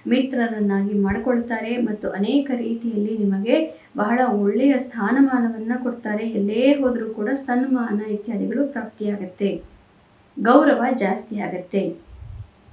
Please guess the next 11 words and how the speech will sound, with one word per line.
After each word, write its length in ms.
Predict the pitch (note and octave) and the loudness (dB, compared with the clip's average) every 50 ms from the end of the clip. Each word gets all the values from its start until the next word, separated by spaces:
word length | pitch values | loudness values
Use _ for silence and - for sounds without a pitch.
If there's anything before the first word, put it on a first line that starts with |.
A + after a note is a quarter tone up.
| - _ _ _ _ _ _ _ - - | -20 _ _ _ _ _ _ _ -6 2
ಬಾಸ್‌ಗಳು 580 | G#3 A3+ A#3+ G#4 G4 - - B3 A#3+ A#3 A#3 A#3 | 6 8 8 10 8 6 4 2 2 4 4 4
ಮತ್ತೆ 300 | A#3 G#3 G#3 - A3 G#3 | 2 2 0 -2 -2 -2
ಯಾರ 200 | G#3 A3+ B3 C#4 C#4+ | 0 2 2 2 2
ಕೈಯಲ್ಲಿ 420 | C#4 - A#3 A#3 B3 B3+ B3 B3 B3 | 2 2 2 2 2 2 2 0 0
ಅಧಿಕಾರ 580 | - F#3+ G3 G#3+ A#3+ B3+ B3 C4+ B3 A3+ A3+ | 0 0 0 0 0 -2 -2 -2 -2 -2 0
ಇದೆಯೋ 360 | G#3 G3+ G3 F#3 F#3 F#3+ F3+ | 0 0 -2 -2 -4 -6 -6
ಅಂತಹವರೆಲ್ಲರೂ 1120 | - - A3 A#3 A#3+ A#3+ A#3 A#3 A#3 A#3 A3+ G#3 G#3 G3+ G#3+ A3+ A#3+ B3+ C#4 D4+ D#4 C#4+ - | -6 -2 0 0 0 0 -2 -4 -4 -4 -2 -2 -2 -2 -2 -2 0 0 0 0 -2 -2 0
ಕೂಡ 200 | - B3 A3+ G#3+ G#3 | 0 0 0 2 2
ನಿಮ್ಮನ್ನು 380 | G#3 G3+ G3 G3 F#3+ F#3+ A3+ G#3 | 2 2 2 2 2 0 0 0
ಬಹಳವಾಗಿ 600 | G3+ G3+ G#3 G3+ G#3+ G#3 G3 F#3+ G3 G#3+ A#3 A#3 | 0 0 0 0 0 0 -2 -2 -4 -4 -6 -6
ಹೊಗಳಿ 500 | A3+ A#3 B3 C4 D4+ C#4 A#3+ - - | -6 -6 -2 0 2 2 2 2 -2